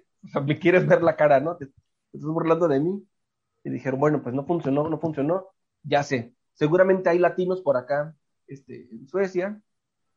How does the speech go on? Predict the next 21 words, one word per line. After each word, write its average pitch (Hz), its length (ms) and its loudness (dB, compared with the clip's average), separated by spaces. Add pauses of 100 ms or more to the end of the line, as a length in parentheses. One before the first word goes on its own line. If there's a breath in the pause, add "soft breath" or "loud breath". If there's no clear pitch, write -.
(120)
Y 160 120 0
resulta 175 280 -4
que 151 100 -6
sí, 202 280 -6
hay 156 180 2
chileno-, 185 440 -2
hay 139 120 0
una 175 140 -2
población 139 320 -4
chilena 160 320 -4
muy 156 180 -2
amplia 151 360 -4 (720)
en 127 80 -20
Suecia, 175 440 -10 (560)
por 147 140 0
el 135 140 -2
tema 151 260 2
de, 147 160 0
de, 135 200 -6
de 123 220 -10
la, 107 300 -14